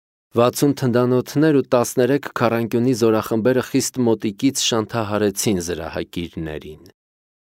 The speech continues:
Անվեհեր գեներալ Դլորը մարտական ողջույն տվեց անգլիական Մարտկոցին։ Անգլիական ողջ շրջիկ հրետանին սրարշավ վերադարձել էր ու մտել քառանկյունիների մեջ։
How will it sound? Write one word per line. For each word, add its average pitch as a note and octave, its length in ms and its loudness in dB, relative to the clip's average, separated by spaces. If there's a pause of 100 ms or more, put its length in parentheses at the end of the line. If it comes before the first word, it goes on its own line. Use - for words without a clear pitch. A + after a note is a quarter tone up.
(800)
Անվեհեր C3 580 2
գեներալ B2 540 4
Դլորը A#2 440 4
մարտական C3+ 680 2
ողջույն A2 460 0
տվեց F2 400 -4
անգլիական F2 640 -4
Մարտկոցին։ E2 720 -10 (760)
Անգլիական D#3+ 720 4
ողջ D#3 320 0
շրջիկ B2 560 2
հրետանին A#2 600 4
սրարշավ B2+ 680 2
վերադարձել A#2 680 2
էր D3+ 140 2
ու C3 160 0
մտել D3 400 0
քառանկյունիների A2+ 840 0
մեջ։ A2+ 360 -4